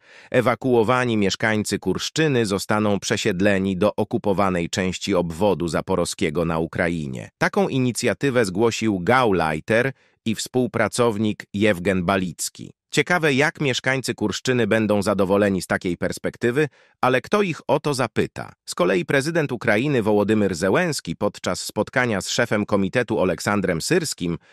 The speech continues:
oświadczył, że pod kontrolą Ukrainy znajdują się siedemdziesiąt cztery osady w obwodzie kurskim Federacji Rosyjskiej. Siły zbrojne Ukrainy wpadły w zasadzkę i zniszczyły transporter opancerzony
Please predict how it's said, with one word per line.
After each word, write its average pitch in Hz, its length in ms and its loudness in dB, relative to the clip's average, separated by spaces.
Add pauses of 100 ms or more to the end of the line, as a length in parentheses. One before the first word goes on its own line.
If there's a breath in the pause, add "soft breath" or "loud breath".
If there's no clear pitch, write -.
(320 soft breath)
oświadczył, 165 640 0
że 123 140 2
pod - 180 -2
kontrolą 143 640 2
Ukrainy 120 640 2
znajdują 123 580 0
się 113 180 -2
siedemdziesiąt 135 720 0
cztery 147 460 2
osady 117 540 2
w 92 160 -4
obwodzie 101 520 2
kurskim 98 640 0 (300 loud breath)
Federacji 107 600 0
Rosyjskiej. 67 840 -4 (580)
Siły 151 320 4
zbrojne 110 440 4
Ukrainy 110 480 2
wpadły 107 420 0
w 85 60 -2
zasadzkę 98 560 0
i 92 100 0
zniszczyły 95 540 0
transporter 87 640 0
opancerzony 90 800 0